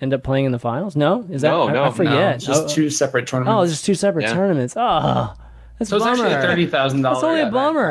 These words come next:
Speaker 3: but it's
Speaker 1: Oh
Speaker 3: two
Speaker 1: my
Speaker 3: different
Speaker 1: God.
Speaker 3: tournaments.
Speaker 1: Oh, all
Speaker 2: Yeah,
Speaker 1: right.
Speaker 2: it ends this week, by the way. It ends
Speaker 1: <laughs>
Speaker 2: on Friday, I think.
Speaker 1: Jeez, why didn't they just, like, have them play each other?
Speaker 3: This was the most
Speaker 2: Cross
Speaker 3: aggressive
Speaker 2: region
Speaker 3: schedule
Speaker 2: sucks.
Speaker 1: I know.
Speaker 3: ever, I think.
Speaker 1: Okay. All right. <laughs>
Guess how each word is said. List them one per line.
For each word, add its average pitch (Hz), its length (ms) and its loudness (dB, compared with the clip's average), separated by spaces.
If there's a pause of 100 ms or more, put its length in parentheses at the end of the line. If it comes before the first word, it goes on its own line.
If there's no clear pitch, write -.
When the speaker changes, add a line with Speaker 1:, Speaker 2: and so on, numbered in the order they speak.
Speaker 3:
but 113 100 -2
it's - 160 -12
Speaker 1:
Oh 262 220 0
Speaker 3:
two 220 60 0
Speaker 1:
my 160 140 0
Speaker 3:
different 151 100 -2
Speaker 1:
God. 220 500 0
Speaker 3:
tournaments. - 260 -12
Speaker 1:
Oh, 196 120 -2
all 196 80 0
Speaker 2:
Yeah, 180 100 0
Speaker 1:
right. 165 80 0 (180)
Speaker 2:
it 156 160 0
ends 165 280 -2
this 180 220 -6
week, 175 400 -6
by 107 180 2
the - 120 0
way. 101 220 -2 (180)
It - 60 -6
ends 147 280 2
Speaker 1:
<laughs> - 0 -
Speaker 2:
on 131 140 0
Friday, 117 420 2
I 95 60 -2
think. 95 300 -8
Speaker 1:
Jeez, 143 720 0
why 214 120 0
didn't 294 140 0
they 302 100 0
just, 302 160 0
like, 311 180 -2
have 277 160 0
them 277 140 0
play 294 260 0
each 247 160 -4
other? 123 640 0 (800)
Speaker 3:
This - 160 -2
was 294 140 0
the 233 80 0
most 196 180 2
Speaker 2:
Cross 143 100 0
Speaker 3:
aggressive 147 280 0
Speaker 2:
region 170 120 0
Speaker 3:
schedule 107 480 0
Speaker 2:
sucks. 107 200 -6
Speaker 1:
I 165 280 -6
know. 151 180 0
Speaker 3:
ever, 120 440 -2
I - 80 -8
think. - 340 -10 (280)
Speaker 1:
Okay. 120 600 0 (160)
All 139 100 -4
right. 131 420 -2 (360)
<laughs> - 100 2